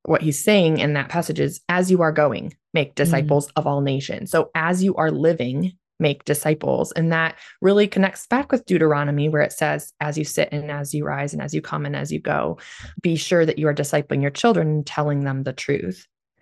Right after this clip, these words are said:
Speaker 1: So both the Great Commission and Deuteronomy are saying the same thing.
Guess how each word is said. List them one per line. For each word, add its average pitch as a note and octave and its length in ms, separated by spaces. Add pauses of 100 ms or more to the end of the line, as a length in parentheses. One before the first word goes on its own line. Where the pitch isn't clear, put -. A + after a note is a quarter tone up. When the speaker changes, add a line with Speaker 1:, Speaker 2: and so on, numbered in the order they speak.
(120)
Speaker 1:
So F#3+ 500
both E3+ 260
the F#3 80
Great F3+ 220
Commission D3+ 400
and D3 180
Deuteronomy D3 720
are C#3 80
saying F3 260
the D#3 100
same D3 280
thing. C#3+ 400